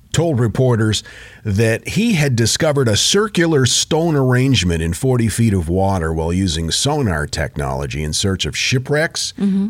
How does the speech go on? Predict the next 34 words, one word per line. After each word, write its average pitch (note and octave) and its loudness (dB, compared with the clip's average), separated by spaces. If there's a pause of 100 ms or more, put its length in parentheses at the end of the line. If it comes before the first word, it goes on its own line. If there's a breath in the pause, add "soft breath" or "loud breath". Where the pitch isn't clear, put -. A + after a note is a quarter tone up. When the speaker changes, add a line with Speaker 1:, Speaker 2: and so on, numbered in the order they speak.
Speaker 1:
in A#2 2
the, A#2+ 2
uh, A2 0
Triangle B2 0
area. B2+ 0 (320 loud breath)
Along C3 2
the B2 4
outside C3 0 (180)
of G#2+ -2
the A2 2
rocks, A#2 0 (160)
he B2 2
found A#2 0
a G2 0
boulder A#2 0
marked A2 -2
with G#2+ -2
prehistoric C3+ 0
carvings B2 2
of F#2+ 0
a F2+ 0
long-extinct G#2+ -2
mastodon. D#2+ -2 (500)
Speaker 2:
Well, G3+ -4
that's E3+ -2
cool. D#3 -2 (140)
Speaker 1:
They C#3+ 2
were G3 0
extinct D3+ -2 (140)
ten F3+ 0
thousand D#3+ 0
plus D3 -2
years D3+ 2
ago. D2+ -2